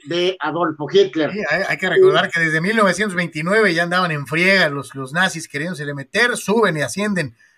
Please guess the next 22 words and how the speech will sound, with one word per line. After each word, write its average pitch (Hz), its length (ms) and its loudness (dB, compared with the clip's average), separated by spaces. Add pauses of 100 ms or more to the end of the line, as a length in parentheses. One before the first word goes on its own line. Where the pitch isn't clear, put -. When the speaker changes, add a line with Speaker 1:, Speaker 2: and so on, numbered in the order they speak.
(120)
Speaker 2:
al 135 140 -4
poder 160 220 0
en 196 80 0
el - 80 -8
treinta 147 360 0
y 143 60 -2
dos, 226 340 2
y 170 120 -6
de 151 100 0
ahí 175 160 0
para 208 220 2
adelante 226 720 0
llegan 185 340 -2
a 160 120 -4
esto 196 420 -4
que 175 100 -6
era 190 160 2
como 160 200 -8
una 185 60 -4
especie 185 360 -6
de 160 100 -4
confirmación 143 1000 0